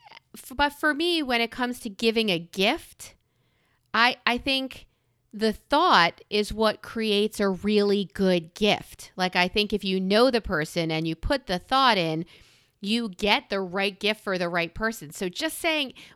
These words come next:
"Well, it's the thought that counts." Oh, oh, then could I have just texted you? And when I thought about you and said, "Hey, by the way, thanks so much for the extra work you put in." Like,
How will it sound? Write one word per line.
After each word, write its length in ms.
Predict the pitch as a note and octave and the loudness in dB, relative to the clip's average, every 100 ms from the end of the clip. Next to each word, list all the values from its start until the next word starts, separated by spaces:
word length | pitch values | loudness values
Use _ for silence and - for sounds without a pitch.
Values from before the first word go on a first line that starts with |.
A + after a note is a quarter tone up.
| - | -2
"Well, 320 | A4 G#4 G4+ | 2 2 2
it's 200 | G4 - | -2 -4
the 100 | F4+ | -4
thought 260 | - D4 | 2 0
that 140 | C4+ A3+ | 0 -4
counts." 340 | G#3 D#3+ D#3 - _ _ - | 0 -2 -2 -12 _ _ -14
Oh, 120 | C4 - | -12 -8
oh, 220 | F#3+ F3+ A#3 | -4 -2 2
then 200 | B3 A#3+ | 2 2
could 180 | C4 | 2
I 100 | A#3+ | 6
have 120 | G#3+ G#3+ | 4 4
just 180 | G#3+ - | -2 6
texted 360 | G#3+ - F4 | 4 6 2
you? 280 | F#4 G#4+ A#4+ | 4 2 2
And 140 | B3+ C4+ | 0 2
when 120 | D4 | 2
I 80 | D4 | 2
thought 240 | D4+ D4+ | 2 2
about 260 | F4+ F#4 F#4 | 4 2 2
you 180 | G4 G4 | -2 -2
and 140 | E4 | -4
said, 300 | - A3+ G#3+ - | 0 -2 -2 0
"Hey, 180 | A#3 G3 | 2 4
by 180 | F3+ | 4
the 80 | F#3 | 4
way, 240 | F3 C#3+ C3+ - - | 2 -2 -6 -16 -6
thanks 260 | B3+ B3 - | -2 -2 -4
so 340 | - A3 G#3 | 2 4 4
much 300 | F#3+ E3 - | 2 0 -2
for 100 | G3+ | -4
the 120 | F3+ | 0
extra 280 | D#3+ - F#3+ | -2 -2 -4
work 260 | E3 E3 E3+ | -2 -2 -4
you 60 | |
put 200 | D#3+ E3 | -4 -4
in." 180 | B2+ D3+ | -4 -4
Like, 220 | G3 F#3+ | -4 -6